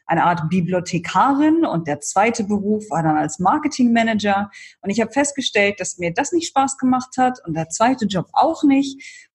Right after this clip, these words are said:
Und als ich mich dann auf die Jobsuche gemacht habe zwischen dem ersten und zweiten Job,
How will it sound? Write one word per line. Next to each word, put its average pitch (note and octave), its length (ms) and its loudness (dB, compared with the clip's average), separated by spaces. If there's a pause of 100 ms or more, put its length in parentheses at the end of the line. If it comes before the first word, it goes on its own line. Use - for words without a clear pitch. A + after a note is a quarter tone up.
(140)
Und G3+ 120 -4
als G#3 180 2
ich - 80 -8
mich B3 140 4
dann A3+ 180 0
auf A3+ 120 -4
die A3 120 -2
Jobsuche G#3 560 -2
gemacht E3+ 300 -4
habe E3+ 280 0
zwischen B3 360 -2
dem G#3 80 -2
ersten G#3 360 -2
und F#3+ 120 -6
zweiten G#3+ 360 0
Job, D#3 300 0